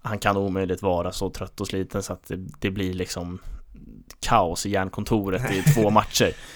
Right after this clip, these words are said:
Speaker 1: Såklart inte. Eh, men liksom, ja, jag förstår ju, jag tror att han liksom, han sov väldigt gott i natt trots allt. Alltså
Speaker 2: Mm.
Speaker 1: inte för att det,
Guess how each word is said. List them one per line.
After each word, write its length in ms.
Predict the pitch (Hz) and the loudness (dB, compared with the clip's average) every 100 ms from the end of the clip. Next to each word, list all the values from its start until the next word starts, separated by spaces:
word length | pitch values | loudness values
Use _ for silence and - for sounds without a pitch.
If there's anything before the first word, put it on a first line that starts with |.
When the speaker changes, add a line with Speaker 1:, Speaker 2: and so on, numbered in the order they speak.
| - | -14
Speaker 1:
Såklart 400 | - 110 104 98 | -4 -2 2 2
inte. 440 | 87 104 98 - 98 - - - - | 0 -6 -6 -2 -2 -2 -6 -8 -8
Eh, 400 | 95 90 87 78 - - - | -6 -6 -6 -8 -10 -12 -14
men 560 | - 113 101 98 98 92 - | -4 0 0 0 -4 -6 -8
liksom, 320 | 107 104 92 101 | -8 -6 -6 -2
ja, 160 | 90 - | -2 -2
jag 160 | - 101 | -4 -2
förstår 580 | 107 - - 113 113 107 | -2 -2 2 2 4 4
ju, 240 | 104 101 - - - - - - | 2 0 -4 -14 -18 -20 -20 -4
jag 140 | - 120 | 2 6
tror 100 | 123 | 6
att 80 | 117 | 6
han 220 | 117 110 | 6 4
liksom, 260 | 107 110 | 0 -2
han 180 | 104 117 | 0 0
sov 340 | - 123 113 107 104 | 2 2 4 2 2
väldigt 480 | 107 101 101 - | 2 2 -2 -4
gott 440 | 117 - 117 - - | -8 -4 -4 -4 -6
i 80 | 101 | -4
natt 260 | 90 - | -4 -6
trots 220 | - 110 117 | -4 2 4
allt. 400 | 71 - - - | 2 -2 -10 -4
Alltså 220 | 123 95 | -2 0
Speaker 2:
Mm. 100 | 104 | -2
Speaker 1:
inte 180 | 98 - | -2 -4
för 120 | 107 | -2
att 140 | 104 98 | 0 0
det, 220 | 104 98 | 0 -2